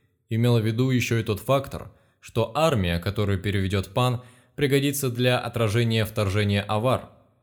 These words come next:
Но авары после войны с лангобардами сейчас сидели тихо.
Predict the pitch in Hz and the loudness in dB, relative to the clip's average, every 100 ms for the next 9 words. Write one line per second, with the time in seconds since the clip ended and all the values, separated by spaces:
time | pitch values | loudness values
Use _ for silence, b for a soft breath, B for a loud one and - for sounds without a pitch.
0 | _ _ _ - 107 127 160 175 165 160 | _ _ _ -6 0 2 2 2 2 2
1 | 156 156 143 123 127 113 110 110 110 107 | 2 0 -2 -4 0 2 2 2 0 0
2 | 101 95 98 113 113 113 110 101 - 101 | 0 0 0 0 0 0 -2 -4 -6 -4
3 | 98 90 101 90 90 87 113 95 85 | -2 -2 -4 -2 -2 -2 -6 -6 -8